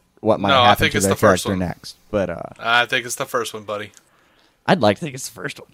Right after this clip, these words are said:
Speaker 1: I really would. I, I'd hate to lose Diggle of all people.
Speaker 2: I'd be okay with losing Diggle, man. You know?
Speaker 1: Dude, it better be worth it.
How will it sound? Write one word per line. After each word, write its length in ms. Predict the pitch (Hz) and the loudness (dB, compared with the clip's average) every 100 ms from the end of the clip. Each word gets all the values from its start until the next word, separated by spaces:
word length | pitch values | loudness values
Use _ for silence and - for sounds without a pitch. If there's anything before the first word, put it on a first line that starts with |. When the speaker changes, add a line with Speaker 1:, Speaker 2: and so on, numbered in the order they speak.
| _ | _
Speaker 1:
I 40 | 123 | 2
really 240 | 131 127 | 6 8
would. 180 | 120 101 _ - | 6 4 _ -10
I, 300 | - 156 147 - _ 127 127 101 - - - - - - - _ _ _ _ _ | 0 2 2 0 _ -20 -20 -20 -20 -20 -20 -20 -20 -20 -20 _ _ _ _ _
I'd 80 | 285 | -10
hate 200 | 165 269 | -8 -8
to 100 | - | -10
lose 180 | 190 185 | -10 -10
Diggle 320 | - 196 170 | -10 -8 -6
of 60 | 170 | -6
all 160 | 170 | -8
people. 420 | - 185 - 170 165 _ - | -6 -6 -6 -12 -14 _ 0
Speaker 2:
I'd 180 | 277 170 | 0 2
be 100 | 120 | -4
okay 220 | - 110 | -4 -6
with 120 | 107 | -6
losing 440 | 113 113 107 107 107 110 | -8 -10 -10 -16 -20 -14
Diggle, 300 | 113 110 113 | -10 -10 -10
man. 320 | 110 113 120 _ - | -10 -8 -10 _ -18
You 160 | 185 | -14
know? 240 | 202 196 180 _ - | -12 -12 -14 _ -8
Speaker 1:
Dude, 180 | 262 277 | -2 2
it 160 | 208 196 | 4 4
better 200 | - 180 | 4 4
be 100 | 165 | 4
worth 300 | 120 95 | 4 0
it. 80 | - | -6